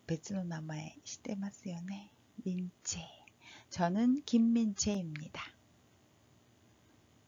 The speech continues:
음, 前の文字、저, 저には받침가ないので、는가来ました。下見てください。 남동생은 없습니다.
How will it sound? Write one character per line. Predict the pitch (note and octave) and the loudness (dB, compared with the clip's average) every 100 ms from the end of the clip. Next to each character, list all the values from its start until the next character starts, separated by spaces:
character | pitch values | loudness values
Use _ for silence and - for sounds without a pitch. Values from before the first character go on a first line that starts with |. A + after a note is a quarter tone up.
| _ _ _ _ _ _ _ _ - - - - _ | _ _ _ _ _ _ _ _ -20 -20 -20 -20 _
음, | G3 F3 D#3+ F3 | -2 0 -2 0
前 | A3+ A#3+ B3 | 6 8 8
の | A#3+ | 6
文 | G3 E3 | 4 -2
字、 | D#3+ | -6
저, | - D3+ D#3 E3+ G#3+ D4 - | -6 -2 0 0 -2 -6 -14
저 | - F3+ F3+ F3+ | -4 0 0 0
に | E3 | -2
は | D#3+ G3 G#3 - | 0 2 2 -2
받 | - D3+ | -6 -6
침 | - F#3 | -6 -4
가 | F3 E3 | -2 -2
な | F#3+ G#3+ | 0 2
い | A3 | 2
の | E3 | 0
で、 | D3 E3+ E3+ - | -2 -2 -2 -2
는 | F3 F#3+ F#3 | -2 0 0
가 | E3+ D#3+ | 0 -2
来 | D#3 D#3+ | -2 -8
ま | D3+ | -6
し | D3 - | -8 -10
た。 | - - - - - | -12 -14 -20 -20 -18
下 | - - C#4+ | -6 2 4
見 | B3 | 4
て | F3 - | 0 -8
く | - - | -10 -10
だ | D#3 | -12
さ | - | -12
い。 | - - _ - - - - - - | -16 -18 _ -20 -20 -20 -20 -12 -2
남 | E3 F#3+ | 2 4
동 | G#3 A#3+ A#3 | 4 4 4
생 | A3 F#3+ | 2 2
은 | G3+ B3 D4+ - | 4 4 2 -4
없 | - | -14
습 | - - E3+ | -10 -6 -4
니 | D#3 | -4
다. | D3+ | -8